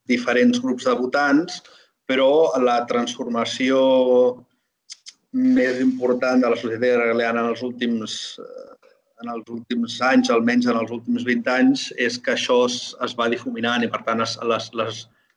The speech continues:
les estructures clàssiques entre, per exemple, els votants, eh, de la primera onada d'immigració sionista, eh,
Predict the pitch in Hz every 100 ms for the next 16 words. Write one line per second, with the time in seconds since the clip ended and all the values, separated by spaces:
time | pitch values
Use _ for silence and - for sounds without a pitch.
0 | _ 113 110 - - 110 135 131 123 -
1 | - 127 127 127 - 120 117 - - 120
2 | 117 113 117 117 113 110 - _ _ _
3 | - 107 120 120 117 107 107 113 107 104
4 | - 110 107 113 113 110 107 - - -
5 | 113 107 110 110 - 113 113 110 107 110
6 | 107 107 107 107 - 113 113 110 113 113
7 | 110 - 110 - 131 151 151 117 - -
8 | _ _ _ _ _ _ - 110 107 107